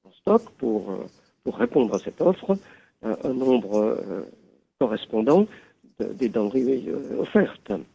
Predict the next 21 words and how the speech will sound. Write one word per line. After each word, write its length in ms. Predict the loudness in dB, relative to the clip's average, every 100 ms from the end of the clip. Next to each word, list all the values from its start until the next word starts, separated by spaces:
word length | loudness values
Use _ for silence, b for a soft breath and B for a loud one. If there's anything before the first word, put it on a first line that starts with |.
| _ _ _ _ _ _ _ _ _
Euh, 80 | -16 -16 _
or, 380 | 6 6 6 -2 _ _ _ _ _ _ _ _ _
euh, 100 | -14 -14 -20 _ _ _
ce 60 | -8
qui 320 | -6 0 2
est, 160 | 2 0
euh, 40 | -12 -20 -20 _
requis 420 | -20 -8 -2 4 4
pour 200 | 2 -4
que 80 |
l'offre 360 | -4 -4 -6 -12
soit 200 | -18 -20 _
sincère, 640 | -8 -6 -2 0 0 -2 -8 _ _ _ _
euh, 120 | -16 -14
qu'elle 140 | -14 -16
soit 520 | -18 -12 -6 -4 -6
justifiée, 840 | -10 -20 _ -20 -8 2 4 4
qu'on, 300 | 0 -10 -10
qu'on 140 | -14
ne 60 | -16
puisse 720 | -20 _ _ _ _ _ _